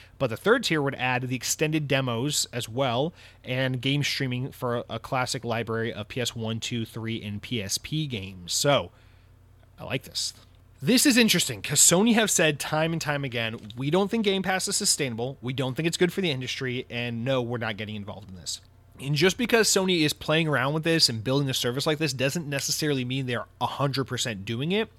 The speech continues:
It means they, maybe just means they have a contingency plan. If, if, if Game Pass gets to a point where it cannot be ignored and the only way to stay in the market and to compete is to have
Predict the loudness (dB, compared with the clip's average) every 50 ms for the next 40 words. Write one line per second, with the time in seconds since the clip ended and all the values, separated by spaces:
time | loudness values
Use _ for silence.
0 | -20 -20 -20 -20 -20 -20 -14 -6 -4 -2 -2 0 -2 -2 -2 0 0 0 0 -2
1 | -4 -10 -10 -8 -6 -4 -2 -2 -2 0 2 2 0 0 0 -2 -4 -4 -2 -4
2 | -4 -2 -2 -2 -2 -2 -2 -6 -6 -6 -6 -6 -6 -6 -8 -8 -6 -6 -6 -6
3 | -6 -10 -12 -10 -10 -10 -12 -12 -12 -8 -8 -8 -8 -10 -18 -12 -10 -10 -10 -10
4 | -16 -20 -20 -20 -10 -6 -4 -4 -4 -2 0 0 0 0 0 -4 -4 -4 -4 -4
5 | -2 -2 -4 -4 -2 -2 -4 -4 -2 -4 -4 -6 -6 -8 -14 -12 -8 -6 -6 -6
6 | -4 -4 -6 -6 -4 -4 -4 -4 -4 -4 -6 -10 -8 -6 -6 -4 -4 -4 -4 -4
7 | -4 -4 -4 -4 -2 -2 -2 -2 -4 -6 -6 -6 -8 -8 -10 -10 -12 -12 -10 -4
8 | -2 -2 -2 -2 -6 -14 -20 -20 -20 -10 -6 -6 -4 -2 -4 -2 -2 -2 -2 -2
9 | -4 -8 -20